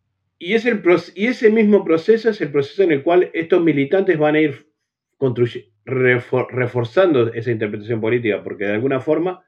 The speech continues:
el libro lo que va contando es esos procesos de exilio regional, ¿no? Eh, de cómo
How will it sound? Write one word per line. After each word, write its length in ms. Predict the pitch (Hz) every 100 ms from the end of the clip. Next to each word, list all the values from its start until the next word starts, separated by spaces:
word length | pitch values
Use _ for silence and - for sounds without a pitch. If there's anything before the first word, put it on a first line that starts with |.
| _ _ _ _ _
el 100 | 127
libro 240 | 143 165 156
lo 160 | 143
que 60 | 151
va 100 | 160
contando 380 | 151 143 175 180
es 100 | 165
esos 240 | 160 151
procesos 280 | 139 127 151
de 80 | 135
exilio 380 | - 151 147
regional, 600 | 113 107 113 123 160 110 110
¿no? 220 | 156 _ _ _ _ _ _ -
Eh, 800 | 120 113 110 104 98 95 87 - _ _
de 180 | 107 104
cómo 800 | 143 147 143 135 120 104 -